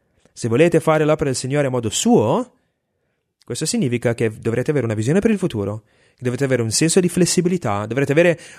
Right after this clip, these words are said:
un'opera che non sia superficiale e dovrete avere un impegno verso un servizio presente, verso un ministero presente che sia fruttuoso ed efficace. E poi, quando verrà il momento giusto, nel quale Dio premerà il pulsante di lancio verso quel futuro,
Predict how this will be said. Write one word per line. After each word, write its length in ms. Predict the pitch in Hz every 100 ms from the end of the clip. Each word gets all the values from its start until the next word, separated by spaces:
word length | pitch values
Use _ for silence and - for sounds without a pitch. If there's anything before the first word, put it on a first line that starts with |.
| -
un'opera 520 | 131 139 196 214 202
che 80 | 156
non 140 | 131
sia 140 | 127 165
superficiale 840 | 127 113 113 - 165 208 226 220 _ _ _ _
e 60 |
dovrete 280 | 123 123 117
avere 240 | 117 156 160
un 80 |
impegno 640 | 123 113 156 170 180 185 180
verso 380 | 135 147 - 151
un 80 |
servizio 480 | 131 117 131 170 147
presente, 720 | - 110 113 190 226 220 226 226 - _
verso 260 | 131 143 143
un 80 | 123
ministero 580 | 117 110 - 160 160
presente 500 | 131 117 117 170 170
che 100 | 147
sia 140 | 120 120
fruttuoso 760 | 110 - 170 175 175 185 180 _
ed 240 | 120 120
efficace. 680 | 104 - 101 95 92 - - _ _ _ _ _ _ _ _ _ _ _ _ _ -
E 60 | 113
poi, 420 | 104 110 202 - _ _ _
quando 240 | - 117
verrà 140 | 107 113
il 80 | 110
momento 260 | 110 117
giusto, 580 | 117 165 165 180 185 _ _
nel 100 | 120
quale 180 | 127 117
Dio 140 | 139
premerà 400 | 139 127 117 135
il 120 | 131 117
pulsante 560 | 110 - - 170 180
di 80 | 156
lancio 340 | 135 147 151
verso 240 | 123 120 117
quel 160 | 131
futuro, 480 | 131 156 113 95 90